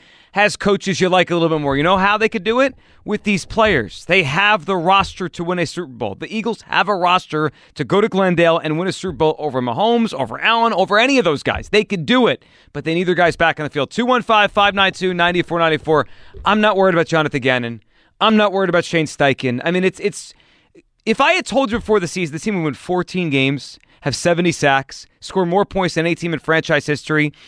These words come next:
have two one thousand yard wide receivers, including one that has ninety-five catches, the other one that breaks Mike Quick's record, and we're talking about being wor-, worried about the coordinators, I'd say, "This is, no way, that's insane." Yet here we are. I'm more worried about the injuries.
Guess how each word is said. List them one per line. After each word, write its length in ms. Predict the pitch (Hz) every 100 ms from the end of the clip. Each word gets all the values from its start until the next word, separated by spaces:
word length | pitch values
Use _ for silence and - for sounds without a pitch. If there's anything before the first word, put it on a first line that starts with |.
| -
have 200 | 160 -
two 340 | - 202 202
one 240 | 202 180 170
thousand 420 | 180 180 165 170
yard 200 | 170 143
wide 200 | 160 156
receivers, 460 | 151 151 160 151 127
including 320 | 165 160 156
one 160 | 156
that 120 | 151 139
has 160 | 131
ninety-five 480 | 147 156 151 151 147
catches, 360 | 139 143 143 131
the 60 |
other 100 | 143
one 120 | 151
that 120 | 143 -
breaks 240 | 147 -
Mike 200 | 151 147
Quick's 220 | 151 -
record, 360 | 135 135 151 139 _ - -
and 140 | 165
we're 100 | 170
talking 140 | 180 190
about 120 | 151
being 260 | 170 160 139
wor-, 160 | 156
worried 140 | 180 175
about 120 | 147
the 60 |
coordinators, 720 | - 127 180 277 339 - - - _ _ -
I'd 140 | 285
say, 100 | 302
"This 180 | 302 -
is, 140 | 285 -
no 180 | 262 302
way, 260 | 302 359 233
that's 200 | 214 269
insane." 480 | 254 262 302 208
Yet 160 | 180 214
here 220 | 160 262
we 160 | 262 254
are. 320 | 269 185 - _ _ _ _ -
I'm 220 | 226 262
more 220 | 247 240
worried 240 | 226 226 208
about 160 | 202
the 140 | 190 180
injuries. 540 | 165 156 165 147 -